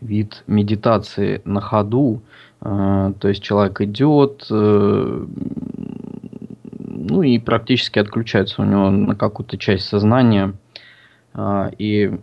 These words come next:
ну, человек даже практически не замечает, как он прошёл уже там несколько десятков километров, и он себя чувствует вообще, э, очень бодро. И вот в этом плане я думаю, что всё-таки музыка, она очень сильно мотивирует на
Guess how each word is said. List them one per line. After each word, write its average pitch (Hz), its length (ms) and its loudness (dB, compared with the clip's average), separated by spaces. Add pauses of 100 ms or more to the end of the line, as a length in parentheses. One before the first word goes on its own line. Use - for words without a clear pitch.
(220)
ну, 107 240 -2 (100)
человек 107 380 2
даже 104 240 0
практически 101 560 -2
не 104 120 4
замечает, 107 520 2
как - 220 -4
он 101 120 0
прошёл 95 460 0
уже 95 240 -4
там 92 300 -2
несколько 104 440 -4
десятков - 640 -4
километров, 104 800 0
и 95 300 -2
он 95 220 -4
себя 90 260 -4
чувствует - 440 -6
вообще, 90 480 -4 (480)
э, 104 280 -10
очень 92 380 -4
бодро. 101 460 4 (340)
И 110 260 0
вот 107 360 -2
в 107 180 -6
этом 127 380 4
плане 101 500 2
я 104 180 2
думаю, 104 320 0
что - 480 -8
всё-таки 101 400 -4
музыка, 101 500 2
она 101 380 4 (100)
очень 101 460 -4 (120)
сильно 110 280 2
мотивирует 101 680 0
на 92 300 0